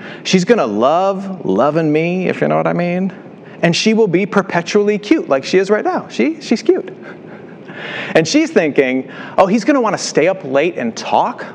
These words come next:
like, about feelings and about how our relationship's doing. And also, he's gonna understand if I'm just not into it that night,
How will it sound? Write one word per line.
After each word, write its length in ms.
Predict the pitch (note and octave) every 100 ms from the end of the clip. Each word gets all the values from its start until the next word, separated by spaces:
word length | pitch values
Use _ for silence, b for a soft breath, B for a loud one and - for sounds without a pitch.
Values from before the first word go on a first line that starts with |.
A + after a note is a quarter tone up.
| -
like, 140 | - B2+
about 200 | C#3 -
feelings 640 | - F3+ A3+ A3+ A3+ -
and 80 | B2
about 140 | A2
how 100 | E3
our 100 | C3+
relationship's 560 | F#2+ - G3+ A#3 A3 -
doing. 460 | G#3+ A3 A3 G#3+ B B B B B
And 120 | G3 G3
also, 300 | G3+ - A#3+
he's 300 | - B3 A#3+
gonna 160 | D4
understand 640 | G#3+ G#3 - D3 E3+ G#3 -
if 160 | D#3+
I'm 180 | D#3+ D3+
just 280 | D#3 F#3+ -
not 280 | E3+ F#3 -
into 280 | E3+ G#3 A3+
it 420 | - - - G#3
that 160 | G#3+
night, 220 | B3 B3+